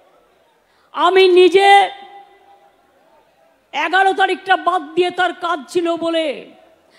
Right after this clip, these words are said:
বারো তারিখে সকালে তাদের বাড়িতে গেছি। তার বাবা মাকে বলেছি, "বলুন আপনারা কি বলতে চান, আপনারা আমাদের কাছে কি কি চান, আপনাদের কি কি দাবি?" আমি পুলিশ কমিশনারকে সাথে নিয়ে গিয়েছিলাম।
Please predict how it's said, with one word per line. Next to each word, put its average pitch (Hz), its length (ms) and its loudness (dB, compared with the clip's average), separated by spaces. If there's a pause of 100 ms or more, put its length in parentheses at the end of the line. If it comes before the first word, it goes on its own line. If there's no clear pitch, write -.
(180)
বারো 320 400 0
তারিখে 359 420 -2
সকালে 349 440 -2
তাদের 339 300 -4
বাড়িতে 330 420 -4
গেছি। 302 480 -8 (960)
তার 339 220 -2
বাবা 330 300 4
মাকে 359 280 -2
বলেছি, 349 720 -2 (560)
"বলুন 359 400 6
আপনারা 349 420 -4
কি 339 200 -2
বলতে 330 380 0
চান, 269 480 -4 (600)
আপনারা 339 500 0
আমাদের 359 420 0
কাছে 349 240 -6
কি 330 140 -2
কি 359 160 0
চান, 302 600 -4 (540)
আপনাদের 370 600 2
কি 359 140 2
কি 370 140 0
দাবি?" 359 520 2 (720)
আমি 330 240 -2
পুলিশ 349 420 2
কমিশনারকে 330 640 -4
সাথে 311 340 -8
নিয়ে 302 220 -2
গিয়েছিলাম। 285 680 -4